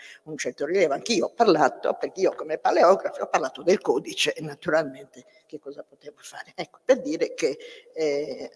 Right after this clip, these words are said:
abbiamo sempre avuto molta, eh, diciamo, un spazio in Vaticano, cioè, perché c'è tanto materiale anche sulla Sardegna, a parte il fondo manoscritti e l'archivio, che capirai, l'archivio è una, una, una,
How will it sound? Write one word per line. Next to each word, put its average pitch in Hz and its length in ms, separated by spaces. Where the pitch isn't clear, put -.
abbiamo 160 300
sempre 185 300
avuto 202 360
molta, 165 520
eh, 170 360
diciamo, 170 760
un 185 140
spazio - 840
in 190 100
Vaticano, 160 580
cioè, 170 220
perché - 260
c'è - 200
tanto 147 380
materiale 143 720
anche 151 240
sulla 147 280
Sardegna, 147 480
a 151 40
parte 185 300
il 131 100
fondo 156 300
manoscritti 151 800
e 196 120
l'archivio, 170 880
che - 140
capirai, 156 640
l'archivio 151 600
è 160 180
una, 156 220
una, 143 340
una, 151 220